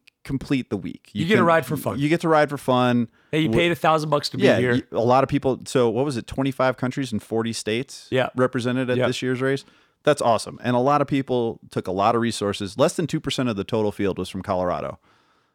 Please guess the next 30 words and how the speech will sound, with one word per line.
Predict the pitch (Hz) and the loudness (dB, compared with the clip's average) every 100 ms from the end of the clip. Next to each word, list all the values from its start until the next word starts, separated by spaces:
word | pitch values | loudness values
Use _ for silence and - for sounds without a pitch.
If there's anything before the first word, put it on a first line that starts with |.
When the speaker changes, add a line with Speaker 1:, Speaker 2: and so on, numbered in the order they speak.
| _ - | _ -4
Speaker 1:
Um, | 101 90 85 82 95 | -2 -2 -4 -6 -8
and | 113 104 | -4 -4
so | - 110 95 90 - _ _ _ | 0 0 2 -2 -8 _ _ _
a | 110 | -4
lot | 110 120 135 | 2 2 2
of | |
people | 131 120 117 110 | 0 0 0 0
went | 110 | -2
through | 98 107 | -2 -2
a | |
lot | 98 104 110 | 2 2 4
of | 110 104 95 - | 2 0 -4 -6
sacrifice | - 110 113 - 104 - | -2 -2 -2 -2 -2 -2
and | 101 | -4
hardship, | 101 101 - 98 | -2 -2 -4 -4
both | 107 104 - | -2 -4 -2
financial | 110 101 101 - 95 - | -2 -2 -4 -4 -4 -2
and | 123 123 | -2 -2
time-wise, | 117 113 104 90 87 | -2 0 0 -4 -6
to | 98 | -8
come | - 113 | -4 -2
do | 101 98 | -2 -4
the | 90 | -4
event. | 80 69 - _ _ _ _ _ | -6 -8 -14 _ _ _ _ _
So | 170 170 | 0 2
I, | 170 - | 0 0
I, | 139 156 - | 2 2 2
I | 127 | -2
support | - 117 - 170 98 | 0 -2 0 0 0
that, | 95 60 | -6 -8